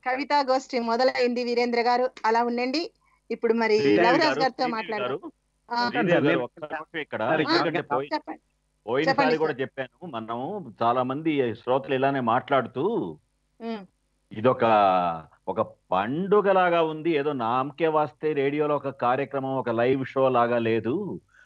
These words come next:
Speaker 2: ఒక
Speaker 1: మ్మ్.
Speaker 2: తెలుగుదనం ఉట్టి పడుతున్నటువంటి పండుగలాగా ఉంది అని అన్నారు. మొదటి మన very first ఎపిసోడ్ లో మీకు గుర్తుందో లేదో చాలా మంది
Speaker 1: ఎస్
Speaker 2: శ్రోతలు.
Speaker 1: sir, Yes sir, Yes sir.
Speaker 2: అది నా ఉద్దేశం కొన్ని కొన్ని ఎట్లా ఉంటాయంటే
Speaker 1: మ్మ్.
Speaker 2: యద్భావం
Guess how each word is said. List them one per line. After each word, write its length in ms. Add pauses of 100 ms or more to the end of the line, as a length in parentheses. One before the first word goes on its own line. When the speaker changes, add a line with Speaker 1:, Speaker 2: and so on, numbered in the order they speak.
(140)
Speaker 2:
ఒక 160
Speaker 1:
మ్మ్. 260
Speaker 2:
తెలుగుదనం 680
ఉట్టి 240
పడుతున్నటువంటి 720
పండుగలాగా 720
ఉంది 240
అని 100
అన్నారు. 260
మొదటి 580 (280)
మన 140
very 320
first 380
ఎపిసోడ్ 340
లో 60
మీకు 180
గుర్తుందో 380
లేదో 320
చాలా 220
మంది 180
Speaker 1:
ఎస్ 60
Speaker 2:
శ్రోతలు. 320
Speaker 1:
sir, 100
Yes 320
sir, 320
Yes 220
sir. 160 (680)
Speaker 2:
అది 600 (380)
నా 220
ఉద్దేశం 520
కొన్ని 240
కొన్ని 220
ఎట్లా 200
ఉంటాయంటే 960 (500)
Speaker 1:
మ్మ్. 100
Speaker 2:
యద్భావం 720